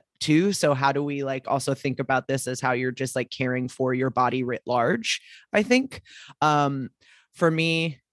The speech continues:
I think it's definitely moon, uh, 'cause it's Capricorn and that kind of, like, routine, but also conservation and preservation. And, um, to me, skincare is very much, like, a habit and a routine that I've built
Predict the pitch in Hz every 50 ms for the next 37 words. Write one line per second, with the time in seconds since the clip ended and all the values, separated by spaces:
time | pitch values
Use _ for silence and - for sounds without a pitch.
0 | _ _ 156 143 160 156 151 143 - - 147 135 - - - - 127 135 131 127
1 | 120 110 - _ _ - 135 135 143 143 143 143 147 147 147 143 165 - _ _
2 | - 131 131 131 131 131 - 127 127 127 - - 147 135 - - 135 - - 135
3 | 131 131 131 123 120 - - - 135 127 127 120 - 127 123 - 90 135 127 -
4 | - - 139 135 139 131 143 - - 139 131 - 151 135 - - 139 139 127 -
5 | 135 113 123 120 127 - - 143 135 135 127 113 - - 127 127 - 139 135 135
6 | 147 147 135 - - 147 143 147 147 147 - - - 131 131 131 127 123 123 127
7 | - - - - - - - - - 131 131 127 123 123 117 117 117 113 113 120
8 | - _ _ _ _ _ _ _ - - 165 151 147 143 131 - - 151 143 139
9 | - 147 139 135 127 120 - 131 131 131 131 131 127 - - 127 123 123 - -
10 | 131 123 117 113 95 - - - - - - 147 147 143 151 151 151 - - -
11 | 147 143 135 131 131 131 - - 143 139 139 135 135 131 131 131 127 131 131 147
12 | 139 131 123 -